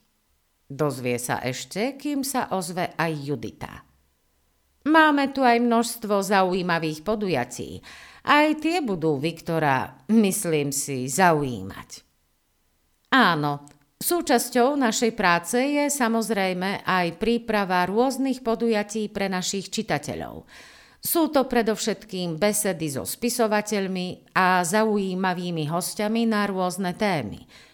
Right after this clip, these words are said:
Vyučovacie hodiny v knižnici, hodiny informačnej výchovy, zážitkové čítania,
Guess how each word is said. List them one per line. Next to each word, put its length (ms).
Vyučovacie 800
hodiny 400
v 80
knižnici, 680
hodiny 720
informačnej 720
výchovy, 640
zážitkové 960
čítania, 720